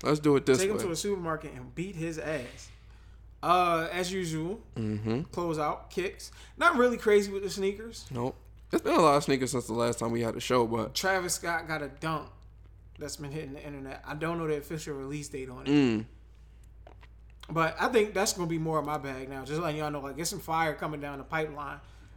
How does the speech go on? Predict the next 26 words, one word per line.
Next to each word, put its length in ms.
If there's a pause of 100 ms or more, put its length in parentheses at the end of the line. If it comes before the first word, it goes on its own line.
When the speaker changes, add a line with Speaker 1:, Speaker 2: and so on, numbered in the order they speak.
(180)
Speaker 2:
and 120
then 60
you 100
can 120
get 140
it 60
with 120
the 60
release 340
dates. 300
If 120
it's 100
something 240
crazy, 560 (320)
I'll 140
give 100
you 80
some 160
release 280
date 120
information. 480
But 100
for 120
the 60
most 280
part, 320